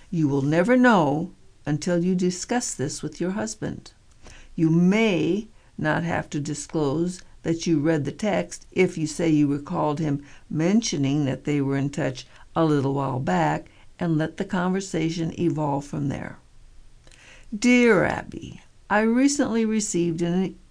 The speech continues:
invite to a surrogate baby shower.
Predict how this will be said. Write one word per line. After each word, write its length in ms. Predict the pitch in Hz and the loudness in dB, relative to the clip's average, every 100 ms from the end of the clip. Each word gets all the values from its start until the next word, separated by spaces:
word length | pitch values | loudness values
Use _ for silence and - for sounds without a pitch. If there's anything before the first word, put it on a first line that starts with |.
| - | -10
invite 720 | 208 214 160 151 135 170 - - - - - | -4 -2 0 0 0 -2 -6 -16 -20 -20 -12
to 140 | - 208 | -4 -2
a 40 | |
surrogate 680 | 208 - 226 233 220 226 - | -2 -2 0 2 0 -2 0
baby 300 | 180 180 151 | 2 4 2
shower. 500 | 143 - - - - | -2 -4 -8 -10 -16